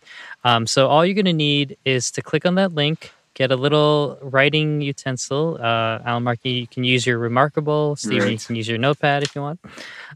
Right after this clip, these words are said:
Speaker 1: Um, and you're gonna need a browser 'cause you're gonna have to search for some of these clues. So go ahead and click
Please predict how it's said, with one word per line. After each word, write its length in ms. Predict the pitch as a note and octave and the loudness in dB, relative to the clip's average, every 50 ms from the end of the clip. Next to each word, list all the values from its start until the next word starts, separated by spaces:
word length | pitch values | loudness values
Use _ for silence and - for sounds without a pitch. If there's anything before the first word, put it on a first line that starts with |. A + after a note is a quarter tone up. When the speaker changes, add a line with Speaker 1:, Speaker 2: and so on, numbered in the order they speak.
| - | 0
Speaker 1:
Um, 320 | - C3 C3 C3 B2+ C3 - _ | 2 4 4 4 4 2 0 _
and 240 | - E3+ F#3+ G3 F3+ E3+ | 2 4 4 6 4 4
you're 80 | D#3 | 4
gonna 140 | D#3 D#3 D3+ | 2 2 4
need 220 | D3+ D3 D3 D3 | 4 4 4 4
a 60 | C3+ A#2 | 2 2
browser 500 | A2 - B2 B2 B2 A#2 A2 A#2+ A2+ G#2+ | 2 2 4 4 4 4 2 -2 -6 -6
'cause 180 | - A#2+ A2+ | -6 -8 -6
you're 80 | B2 A#2 | -6 -4
gonna 120 | A#2+ A#2+ | -4 -4
have 100 | A#2 A2 | -4 -4
to 140 | - - A2 | -6 -8 -10
search 400 | - - - - - A#2+ A2 - - | -8 -10 -10 -8 -6 -6 -6 -8 -10
for 80 | - | -14
some 240 | A#2 - - A#2 A#2 | -14 -12 -12 -12 -12
of 60 | A2+ | -12
these 180 | A2+ A2+ G#2+ - | -12 -12 -14 -14
clues. 560 | - - - F3+ D#3+ - C3+ B2 - - - _ | -14 -12 -12 -12 -12 -14 -14 -14 -14 -14 -14 _
So 420 | - - - - C3+ B2 A2 G#2 G2 _ | -14 -6 0 2 2 2 2 0 -4 _
go 160 | - C3+ C#3 | 0 2 2
ahead 100 | C#3 D3 | 4 2
and 100 | D3 C3+ | 0 -2
click 220 | - - D#3 D3 | -2 -4 -4 -6